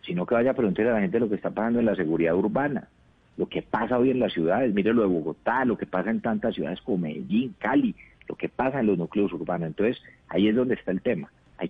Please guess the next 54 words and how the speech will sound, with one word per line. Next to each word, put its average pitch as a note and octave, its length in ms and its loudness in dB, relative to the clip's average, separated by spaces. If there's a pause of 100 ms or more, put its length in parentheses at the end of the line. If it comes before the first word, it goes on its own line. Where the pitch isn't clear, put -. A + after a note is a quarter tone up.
(120)
que A#2 100 2
hablar A2+ 380 4
de F#2 100 0
los D#2 200 -6
temas, F2 300 -2
hay E2+ 120 -4
que - 160 0
hablar G#2+ 440 2 (440)
de G#2+ 140 0
lo G#2+ 160 0
que E2+ 420 -2
realmente F2+ 640 0
debe G#2 140 2
pasar D#2+ 340 -6
para G#2 140 -2
el F#2 80 0
país. E2+ 340 -2 (480)
Pero G#2+ 200 2
bueno, A2 440 0
eso, B2+ 640 0
eso A#2+ 240 0
son C3 160 -2
las B2 120 0
encuestas, C#3+ 580 0
ese G#2 220 0
es A2+ 40 -2
el A#2+ 140 2
juego. A#2 400 2 (500)
Eh, E2+ 580 0
yo F#2 220 2
no G#2+ 140 4
voy A2 200 4
a A2 60 2
calificarme F2 680 0
si F#2+ 100 -2
está E2 240 -4
bien G2+ 300 2
o G#2 80 2
mal G#2 380 2 (300)
de G#2 120 0
un G2+ 100 4
veintiséis F2+ 440 -2
por F#2 160 -4
ciento G2+ 220 0
de - 60 0
reconocimiento, E2+ 640 -2
un F#2+ 80 0
siete G2+ 260 0
por F#2 200 -4
ciento F2 240 -2
de G#2+ 60 2
intención E2 400 -2
de F#2+ 80 2
voto. F#2+ 380 0